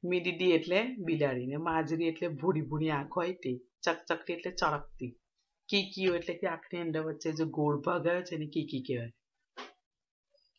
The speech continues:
આંબલો એટલે આંબો. કૂપણો એટલે કે ઉપર જે નાનો નાનો મોણ આવે છે એને કૂપણ કહેવાય. ગાવડી ગાય.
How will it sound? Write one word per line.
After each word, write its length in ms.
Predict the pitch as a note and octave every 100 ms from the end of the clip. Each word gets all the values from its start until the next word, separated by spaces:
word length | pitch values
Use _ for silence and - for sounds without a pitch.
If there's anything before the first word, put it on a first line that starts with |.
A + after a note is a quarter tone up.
| - -
આંબલો 400 | E3 E3+ E3+ F3
એટલે 460 | E3+ E3 F3 G3 - -
આંબો. 480 | C#3+ C3+ B2+ A#2+ - _ _ _ - - _ _ - - - _ _ _ _ _ _ _ - _ - A3 G#3 G3 G3
કૂપણો 460 | G#3 G3 F#3+ F3+
એટલે 240 | F#3 F#3 F#3
કે 120 | G3+
ઉપર 240 | F#3+ F#3 F#3
જે 140 | F#3+
નાનો 260 | F3+ D#3+ E3
નાનો 220 | E3 E3+
મોણ 280 | D#3 D3+ D3+
આવે 200 | D3 D3
છે 140 | F3
એને 100 | D#3+
કૂપણ 420 | D#3+ D3 D3 B2+
કહેવાય. 380 | B2+ D#3+ C3 - _ -
ગાવડી 680 | D#3 F3+ F3 E3 D3+ F3+ F#3+ - _ F3
ગાય. 360 | D#3+ D#3+ B2